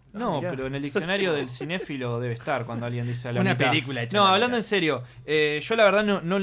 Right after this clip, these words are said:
Speaker 1: nunca leí La Torre Oscura, no leo cosas de King, sinceramente, lo respeto, sé que es un, debe ser un crack el muchacho, pero
Speaker 3: Es un genio.
Speaker 1: nunca leo, leo cosas de King, no, no, no es de mi interés leer literatura de terror ni de estas cosas.
Speaker 3: Esteban
Speaker 1: Sé que
Speaker 3: Reynolds.
Speaker 1: este es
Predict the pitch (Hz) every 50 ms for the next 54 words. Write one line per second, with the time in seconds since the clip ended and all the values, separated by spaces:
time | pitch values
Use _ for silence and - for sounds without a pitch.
0 | 190 175 175 202 202 214 175 165 170 180 175 165 156 165 165 156 127 123 190 202
1 | 208 196 170 - 147 151 165 202 214 202 202 190 170 160 165 - - 151 139 139
2 | 135 127 180 214 220 190 - 143 131 127 135 135 131 139 151 170 170 190 202 196
3 | 160 123 123 120 117 113 113 120 117 - - 160 156 175 185 180 165 - - 147
4 | 135 131 120 - - 123 120 127 123 120 - 127 127 123 123 151 156 160 151 151
5 | 131 127 123 127 123 170 165 - 190 160 143 131 147 165 165 - - 123 123 120
6 | 120 151 160 175 180 170 147 143 135 131 131 131 127 123 120 117 117 113 113 120
7 | 120 120 120 127 123 123 123 120 123 123 123 156 160 156 139 127 120 120 120 120
8 | 120 120 127 131 123 127 120 120 120 117 123 117 120 120 117 120 117 117 117 113
9 | 110 110 110 101 113 113 113 127 131 127 135 143 139 151 151 151 151 135 123 110
10 | 107 110 117 120 123 139 - - 180 180 214 240 233 - - 143 139 135 127 196
11 | - - 190 196 - - 180 170 - 185 185 185 190 - -